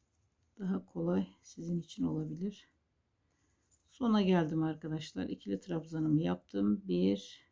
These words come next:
bir, iki, üçüncü trabzan içerisine kaydırma yaptım. Yine son yıldızımızın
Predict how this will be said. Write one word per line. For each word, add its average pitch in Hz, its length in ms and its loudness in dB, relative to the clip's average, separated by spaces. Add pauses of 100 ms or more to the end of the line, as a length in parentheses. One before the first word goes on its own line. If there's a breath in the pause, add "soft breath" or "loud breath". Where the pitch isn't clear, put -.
(680)
bir, 185 320 0
iki, 196 380 -8 (240)
üçüncü 180 320 -6
trabzan 156 440 -2
içerisine 151 520 -12
kaydırma 202 500 -4
yaptım. 202 500 -2 (800 loud breath)
Yine 190 360 4
son 214 400 4 (160)
yıldızımızın 185 720 2